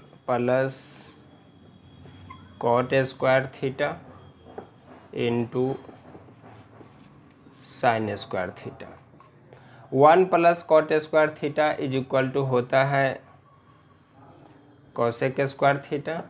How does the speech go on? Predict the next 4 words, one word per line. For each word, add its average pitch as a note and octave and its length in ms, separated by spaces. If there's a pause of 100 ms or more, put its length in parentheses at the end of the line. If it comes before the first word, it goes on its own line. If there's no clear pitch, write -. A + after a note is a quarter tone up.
(460)
into A#2+ 460 (1800)
sin A#2+ 340
square C3 440
theta। C#3 300